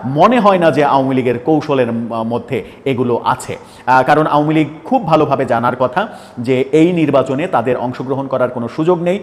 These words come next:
আবার এই নির্বাচন ডিলে করে, এই নির্বাচনকে ব্যর্থ করেও খুব একটা যে ফায়দা, আহ, উসুল করা যাবে, সেটাও মনে হয় না। হ্যাঁ, একটা ফায়দা হতে পারে,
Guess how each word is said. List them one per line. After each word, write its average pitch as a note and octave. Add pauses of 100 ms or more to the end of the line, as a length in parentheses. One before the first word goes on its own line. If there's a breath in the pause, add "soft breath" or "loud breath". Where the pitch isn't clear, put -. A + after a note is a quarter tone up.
(260 loud breath)
আবার C#3+
এই D3+
নির্বাচন D#3+
ডিলে D3+
করে, A#2 (280 loud breath)
এই D3+
নির্বাচনকে D#3
ব্যর্থ D3+
করেও F#3+
খুব E3+
একটা D#3
যে D3 (220 loud breath)
ফায়দা, C#3+
আহ, B2+
উসুল E3
করা D3+
যাবে, C#3+
সেটাও C#3
মনে E3+
হয় D#3
না। D3+ (160 loud breath)
হ্যাঁ, E3
একটা E3
ফায়দা D3+
হতে C3
পারে, A#2+